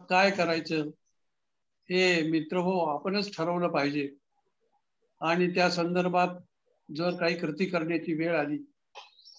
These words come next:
तर अशी कृती आपण केली पाहिजे. केवळ व्यक्तिगत भविष्य नव्हे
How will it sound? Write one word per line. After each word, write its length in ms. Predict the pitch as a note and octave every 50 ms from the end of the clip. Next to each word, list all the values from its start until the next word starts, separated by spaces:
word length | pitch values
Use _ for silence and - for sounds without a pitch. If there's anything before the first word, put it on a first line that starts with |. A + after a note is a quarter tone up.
| - _ -
तर 100 | F3+ F3
अशी 260 | D#3+ D#3 D#3 - G3
कृती 360 | F#3 F#3 D3+ C#3+ D#3 F3 F3
आपण 320 | E3+ D#3 C3+ - D#3 D3 D3+
केली 260 | - C#3+ C3+ C#3+ D3
पाहिजे. 440 | D3 - - A#2+ A#2+ - - - _ _ _ _ - - _ _ _ _ _ _ _ _ _ _ _ _ _ _ _ _ _ _ -
केवळ 280 | - A3+ A#3+ C4+ C4 B3+
व्यक्तिगत 560 | A#3 A3+ G#3+ A3+ - - C#4+ C#4 C#4+ C#4+ -
भविष्य 420 | A3+ A#3 A#3+ B3 B3 A#3+ - C4+
नव्हे 440 | B3+ B3+ A#3 A#3 A3+ G#3+ G#3 B3 B3